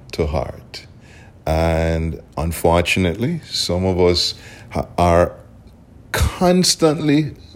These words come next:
allowing the program to program who we are and how we relate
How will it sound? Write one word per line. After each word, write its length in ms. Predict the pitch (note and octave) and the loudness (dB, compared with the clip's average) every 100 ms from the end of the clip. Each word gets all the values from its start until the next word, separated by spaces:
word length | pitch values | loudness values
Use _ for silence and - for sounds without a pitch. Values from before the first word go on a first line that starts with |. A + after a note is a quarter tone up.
| - - | -18 0
allowing 1000 | G#2+ G#2+ A#2 D3 E3+ C3 E2+ C2+ - - - - | 2 6 6 6 6 4 2 -2 -8 -14 -10 -2
the 120 | F2 | -2
program 960 | - B2 C3+ C3 G2 - - - G#2 - - - - - - - | 2 4 6 6 2 -2 -6 -8 -8 -10 -18 -20 -20 -20 -18 -6
to 100 | F2+ | -6
program 800 | - F#2+ E2+ D#2 D2+ D2+ D#2 D2+ - - | 0 4 4 2 -2 -2 -6 -8 -14 -8
who 240 | - G#2 G#2+ | 0 4 4
we 240 | A#2+ G#2+ | 6 4
are 480 | B1+ B1 - - - - - - - - | 2 -2 -8 -10 -14 -18 -20 -20 -20 -6
and 220 | D2+ D#2+ | -2 0
how 160 | D#2 E2 | 2 4
we 180 | E2 | 4
relate 760 | E2 F2 F2 D#2+ C#2 B1+ - | 4 4 4 2 0 -4 -8